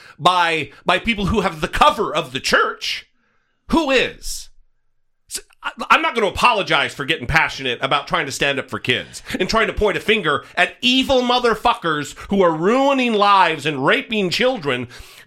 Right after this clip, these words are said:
carte blanche, and getting away with it and being covered and moved from parish to parish by the fucking church.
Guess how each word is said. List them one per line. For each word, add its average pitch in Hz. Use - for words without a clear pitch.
carte 339
blanche, 359
and 214
getting 359
away 269
with 302
it 120
and 202
being 214
covered 220
and 156
moved 311
from 160
parish 247
to -
parish 277
by 170
the 156
fucking 165
church. 233